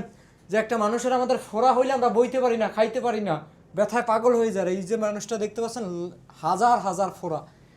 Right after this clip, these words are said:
এই যে হাজার হাজার ফোড়া, ঠিক আছে। এই ফোড়ার ব্যথায় সে চব্বিশ ঘন্টা পাগলের মতো মাঝে মধ্যে কান্নাকাটি করে যখন জ্বর উঠে। তো ওনার রবিবারের মধ্যে হাসপাতালে ভর্তি করতে হবে। ওনার তিনটা অপারেশন লাগবে। প্রথম অবস্থায় এই যে অপারেশনের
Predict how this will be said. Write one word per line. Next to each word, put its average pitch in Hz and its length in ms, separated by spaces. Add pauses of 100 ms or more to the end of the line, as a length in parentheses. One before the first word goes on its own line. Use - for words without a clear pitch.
(140)
এই 175 40
যে 190 100 (140)
হাজার 185 320
হাজার 180 300
ফোড়া, 151 280 (420)
ঠিক 202 140
আছে। 233 160
এই 202 100
ফোড়ার 196 420
ব্যথায় 180 360
সে 185 200 (760)
চব্বিশ 208 540
ঘন্টা 214 320
পাগলের 214 460
মতো 214 240
মাঝে 196 240
মধ্যে 196 240
কান্নাকাটি 202 520
করে 202 220
যখন 196 360
জ্বর 175 240
উঠে। 160 260 (560)
তো - 80
ওনার 214 260 (680)
রবিবারের 240 580
মধ্যে 240 360 (240)
হাসপাতালে 220 500
ভর্তি 190 280
করতে 226 280
হবে। 208 220
ওনার 220 200 (120)
তিনটা 269 340
অপারেশন 220 380
লাগবে। 185 260
প্রথম 214 340
অবস্থায় 226 460 (440)
এই 202 140
যে 214 120
অপারেশনের 214 540